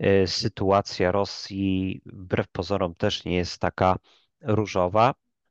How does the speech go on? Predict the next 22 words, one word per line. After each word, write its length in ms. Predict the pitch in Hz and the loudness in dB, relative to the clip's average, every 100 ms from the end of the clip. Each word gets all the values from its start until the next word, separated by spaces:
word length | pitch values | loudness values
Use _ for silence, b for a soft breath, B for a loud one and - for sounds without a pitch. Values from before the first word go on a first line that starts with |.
| - 131 139 | -20 -20 -12
No 140 | 180 | -8
i 160 | 247 277 | -6 -6
czy 300 | - 160 165 | -4 -4 -4
ktoś 340 | - - 131 - | -4 -4 -2 0
tam 200 | 123 117 | 0 2
jednak 280 | 117 120 | 2 2
rzeczywiście 500 | - 117 143 139 - | -2 -10 -8 -8 -4
nie 120 | 98 98 | -2 -2
planuje 540 | 98 92 95 98 95 - B B B | -2 -2 2 4 4 0 B B B
zmienić 420 | 117 95 104 98 - | -6 -2 -2 -4 -6
Putina? 420 | 104 - 92 123 | -8 -4 -2 0
No 100 | 170 | 2
ale 160 | 156 | 2
pamiętajmy, 600 | - 135 117 110 107 104 | 2 0 -2 -2 -2 -4
że 120 | 98 101 | -8 -8
to 140 | 101 | -8
w 60 | 90 | -8
dużej 280 | 98 98 | -6 -4
mierze 300 | 90 92 90 | -2 -2 -4
też 300 | - 90 - - b b b - | -2 -2 -2 -8 b b b -12
spekulacja, 800 | - - 104 110 95 80 - 98 | -8 -2 0 4 2 2 2 2
ale 320 | 107 104 104 | 4 4 4